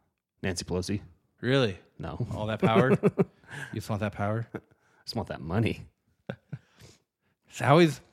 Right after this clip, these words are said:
Speaker 2: whenever I see, uh, that lady on T V from Colorado.
Speaker 1: Oh,
Speaker 2: Uh,
Speaker 1: uh, Jen-, not Jennifer,
Speaker 2: no,
Speaker 1: uh,
Speaker 2: Lauren Boebert.
Speaker 1: yeah.
Speaker 2: I'm like, "Damn, she's cute."
Speaker 1: She's crazy.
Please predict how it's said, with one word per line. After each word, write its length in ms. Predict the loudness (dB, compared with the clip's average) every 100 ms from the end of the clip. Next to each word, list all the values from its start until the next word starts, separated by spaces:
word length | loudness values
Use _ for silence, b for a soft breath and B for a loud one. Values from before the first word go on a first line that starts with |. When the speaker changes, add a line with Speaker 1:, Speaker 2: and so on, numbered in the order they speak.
| _ -4
Speaker 2:
whenever 220 | 2 4
I 60 | 4
see, 280 | 4 4
uh, 240 | 4 4 -2 -12 _ _ _ _ -10
that 160 | -8 -4
lady 260 | -2 0
on 220 | -2 -4 -8 -16
T 140 | -10
V 80 | -8
from 160 | -8 -8
Colorado. 680 | -6 -6 -4 -6 -8 -12 -16 _ _ _ _ _ _ _ _ _ _ _ _ _ _ _ -2
Speaker 1:
Oh, 280 | 0 2 0
Speaker 2:
Uh, 400 | 0 -2 -4 -8 _ -8
Speaker 1:
uh, 360 | -4 -4 -4 -8 -14 _ _ _ _ _ _
Jen-, 260 | -2 -2 0
not 160 | -4
Jennifer, 320 | -4 -6 -4 0
Speaker 2:
no, 140 | 0
Speaker 1:
uh, 280 | 2 0 2
Speaker 2:
Lauren 420 | 2 2 2 0
Boebert. 500 | 0 2 2 2 0 0
Speaker 1:
yeah. 240 | 2 2 0 -10
Speaker 2:
I'm 60 | -10
like, 160 | -6
"Damn, 320 | 0 0 0
she's 220 | -6 -14 -14
cute." 280 | -10 -12 -12 _ _ _ _ -8
Speaker 1:
She's 180 | -6
crazy. 400 | -4 -2 -2 -4